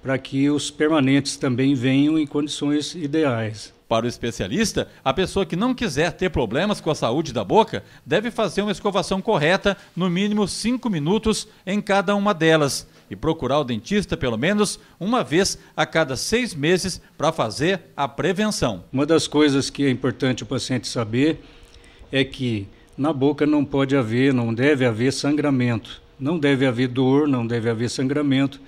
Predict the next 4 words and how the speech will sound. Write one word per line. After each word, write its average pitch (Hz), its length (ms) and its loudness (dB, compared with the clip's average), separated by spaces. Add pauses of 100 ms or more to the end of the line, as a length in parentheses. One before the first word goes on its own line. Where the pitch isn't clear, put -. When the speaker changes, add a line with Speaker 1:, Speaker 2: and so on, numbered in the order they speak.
(300)
Speaker 1:
O 143 60 -4
organismo 156 540 4
praticamente 143 760 -2
conversa 135 760 -2